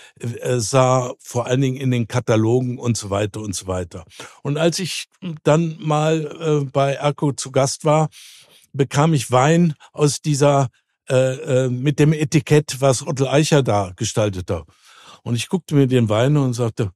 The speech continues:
"Oh Gott, der ist aber streng. Hoffentlich schmeckt der <laughs> überhaupt."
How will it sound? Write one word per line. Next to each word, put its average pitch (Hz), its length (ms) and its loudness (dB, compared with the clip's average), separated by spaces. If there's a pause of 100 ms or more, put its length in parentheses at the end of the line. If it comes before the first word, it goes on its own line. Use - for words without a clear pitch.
(480)
"Oh 92 200 -8
Gott, 90 420 -8 (140)
der 120 160 -4
ist 110 120 -6
aber 101 200 -2
streng. 92 500 -6 (520)
Hoffentlich 120 380 0
schmeckt - 360 0
der 143 100 4
<laughs> - 0 -
überhaupt." 104 500 0